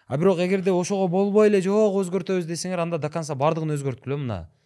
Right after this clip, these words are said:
Эрекенсиңер, мен ошону кылгыла демекмин да менчи.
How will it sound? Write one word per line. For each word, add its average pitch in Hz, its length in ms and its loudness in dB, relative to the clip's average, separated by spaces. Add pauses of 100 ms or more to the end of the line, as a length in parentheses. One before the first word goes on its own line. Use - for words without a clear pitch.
Эрекенсиңер, 143 560 -2
мен 123 240 -6
ошону 139 340 -8
кылгыла 113 340 -8
демекмин 87 400 -12
да 90 60 -14
менчи. 104 340 -16